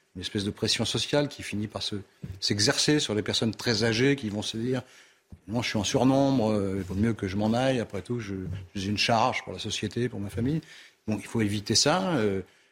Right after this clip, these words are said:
et, et il faut tirer la leçon aussi des, des pays étrangers. Il y a beaucoup de pays où ça existe depuis longtemps.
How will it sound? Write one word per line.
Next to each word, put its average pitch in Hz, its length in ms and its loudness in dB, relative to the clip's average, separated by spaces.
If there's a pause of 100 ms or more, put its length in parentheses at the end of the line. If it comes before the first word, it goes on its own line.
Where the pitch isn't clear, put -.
(140)
et, 101 200 0
et 92 800 -2
il 87 80 -8
faut - 140 -4 (540)
tirer 120 200 0
la 120 80 4
leçon 117 240 0
aussi 120 260 2
des, 107 140 -2 (120)
des 107 160 -4
pays 110 220 -2
étrangers. 156 320 2
Il 190 80 2
y 135 40 4
a - 20 2
beaucoup 104 180 -2
de 98 60 -6
pays 110 180 2
où 98 60 -2
ça 98 120 -8
existe 92 280 -6
depuis 92 180 -14
longtemps. 110 320 -4